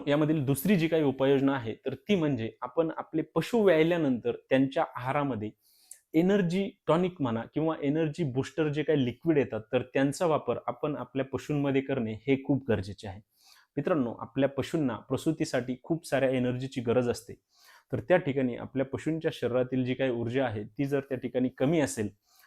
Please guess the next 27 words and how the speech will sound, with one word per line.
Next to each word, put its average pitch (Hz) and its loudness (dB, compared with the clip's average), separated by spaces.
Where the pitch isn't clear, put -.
तर 160 4
मित्रांनो, 147 0
आपल्या 135 0
पशूंमध्ये 139 2
त्यांच्या 127 -2
दुधाचे 139 0
जे 135 -2
काही 135 -2
उत्पादन 123 -2
आहे, 107 -6
तर 123 -4
ते 151 -2
वाढत 113 -2
नाही. 87 -10
तर 113 -6
त्यामुळे 170 2
मित्रांनो, 143 -2
आपण 147 -2
आपल्या 135 -2
पशूंना 196 -2
व्यायल्यानंतर 135 2
कमीत 208 2
कमी 151 -2
दहा 135 0
दिवस 147 2
तरी 117 2
या 139 2